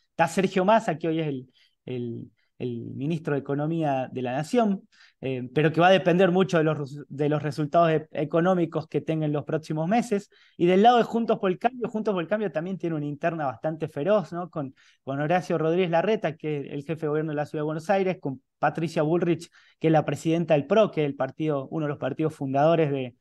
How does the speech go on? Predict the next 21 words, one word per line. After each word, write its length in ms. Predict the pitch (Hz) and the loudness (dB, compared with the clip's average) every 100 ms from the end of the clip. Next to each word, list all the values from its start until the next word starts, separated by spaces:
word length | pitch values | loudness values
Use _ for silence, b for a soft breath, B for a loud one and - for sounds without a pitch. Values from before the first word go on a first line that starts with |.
| _ | _
el 80 | 123 | -2
partido 300 | 143 143 175 | 0 2 2
de 20 | |
Mauricio 360 | 151 160 165 170 | 4 0 -2 -2
Macri, 440 | 190 - 180 185 _ _ _ _ | -2 -2 -4 -4 _ _ _ _
eh, 420 | - 151 143 139 139 139 _ - | -4 -2 0 -2 -4 -10 _ -8
y 140 | 151 | -2
con 240 | 180 190 | 0 2
el 140 | 190 160 | 0 2
Partido 340 | 170 170 214 | 0 4 4
Radical, 560 | 185 180 185 233 220 262 - _ _ _ | 6 4 6 4 4 -2 -16 _ _ _
que 100 | 143 | -8
tiene 200 | 160 170 | -6 -4
al 80 | 151 | 0
gobernador 420 | 151 147 156 190 | 0 0 0 2
de 80 | 196 | 0
Jujuy, 480 | - 170 - 233 165 | -4 -8 0 0 0
que 120 | 165 | -6
es 60 | 160 | -6
Gerardo 360 | 156 175 170 | -2 -2 -2
Morales, 580 | 175 196 208 214 208 | 0 4 4 2 -2